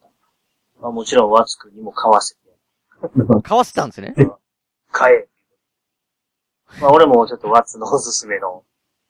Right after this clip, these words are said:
Speaker 2: うん。
Speaker 1: あの、レースゲーム。<laughs> ワイプアウトを買わさ-、
Speaker 2: ワイプアウト買った。買った。
Speaker 1: 買った。
Speaker 2: お互い買わされるっていうね。<laughs> なるほど。
Speaker 1: まあまあ、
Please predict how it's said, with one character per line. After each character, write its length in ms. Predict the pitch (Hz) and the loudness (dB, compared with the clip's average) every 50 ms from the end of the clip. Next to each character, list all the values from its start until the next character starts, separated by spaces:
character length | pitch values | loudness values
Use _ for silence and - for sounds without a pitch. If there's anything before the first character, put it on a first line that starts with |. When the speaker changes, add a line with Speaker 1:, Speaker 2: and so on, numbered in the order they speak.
| _ _ _ _ _ _ - 98 | _ _ _ _ _ _ -18 -16
Speaker 2:
う 40 | |
ん。 120 | 98 90 - _ _ _ _ _ _ _ _ _ _ _ _ | -16 -16 -18 _ _ _ _ _ _ _ _ _ _ _ _
Speaker 1:
あ 40 | - | -20
の、 100 | 101 98 | -10 -4
レ 120 | 113 131 | -2 -2
ー 40 | 127 | 0
ス 140 | 120 - 113 | 0 -2 0
ゲ 160 | 110 113 101 | 0 0 0
ー 20 | 95 | -2
ム。 60 | - - - - - 175 - - | -6 -12 -12 -4 -2 -2 -2 0
<laughs> 0 | 127 | 0
ワ 100 | 131 135 | 2 2
イ 60 | 143 | 2
プ 120 | 139 - 127 | 2 4 4
ア 60 | 120 | 4
ウ 100 | 110 104 | 4 2
ト 80 | - 92 | -2 -8
を 140 | 90 _ _ _ | -20 _ _ _
買 160 | - - 113 | -8 -6 -6
わ 60 | 107 | -6
さ-、 120 | - 110 - _ | -6 -8 -14 _
Speaker 2:
ワ 160 | - 170 226 | -4 -2 -2
イ 20 | 233 | 0
プ 80 | 233 | 0
ア 40 | 226 | -2
ウ 40 | 214 | -2
ト 60 | - | -2
買 80 | - 196 | -2 -2
っ 20 | |
た。 140 | 170 131 - | -2 -2 -2
買 80 | 127 | -4
っ 40 | - - - 160 | -6 -6 -8 -6
た。 220 | - - 110 - - _ | -4 -4 -4 -4 -8 _
Speaker 1:
買 140 | - 113 - | -14 -14 -14
っ 20 | _ _ _ _ _ _ _ _ _ _ _ _ _ _ _ | _ _ _ _ _ _ _ _ _ _ _ _ _ _ _
た。 80 | _ _ _ _ - 160 _ _ _ - | _ _ _ _ -20 -20 _ _ _ -10
Speaker 2:
お 120 | 135 139 | -8 -4
互 260 | - 180 160 180 175 | -4 0 0 0 0
い 20 | 165 | 0
買 140 | - 202 | 2 2
わ 80 | 202 185 | 0 2
さ 160 | - 185 165 | 0 -2 -2
れ 140 | 143 156 147 | -2 -2 -2
る 140 | 135 135 127 | -2 -4 -6
っ 40 | - | -2
て 100 | - 202 | 0 -2
い 20 | |
う 100 | - 160 | -2 0
ね。 160 | 156 151 - - | -4 -8 -8 -10
<laughs> 60 | _ _ _ - - _ _ _ _ _ _ _ _ _ _ _ 180 190 - 208 - _ _ _ - - _ _ _ - - _ _ _ - - _ _ _ - - _ _ - - - - _ _ - - _ _ _ - 196 - - - - - - 202 185 - - - 214 185 _ _ 110 | _ _ _ -20 -20 _ _ _ _ _ _ _ _ _ _ _ -20 -20 -20 -20 -20 _ _ _ -20 -20 _ _ _ -20 -20 _ _ _ -20 -20 _ _ _ -20 -20 _ _ -20 -20 -20 -20 _ _ -20 -20 _ _ _ -20 -20 -20 -20 -20 -20 -20 -20 -20 -20 -20 -20 -20 -20 -20 _ _ -10
な 360 | 110 117 120 104 90 90 92 | -8 -4 -4 -2 -2 -2 -4
る 60 | 98 | -4
ほ 180 | 92 131 107 92 | -2 -4 -2 -2
ど。 140 | 95 87 | -2 0
Speaker 1:
ま 100 | - 131 | 2 2
あ 60 | 123 110 | 2 2
ま 120 | 110 98 | 0 -4
あ、 120 | 92 87 | -8 -8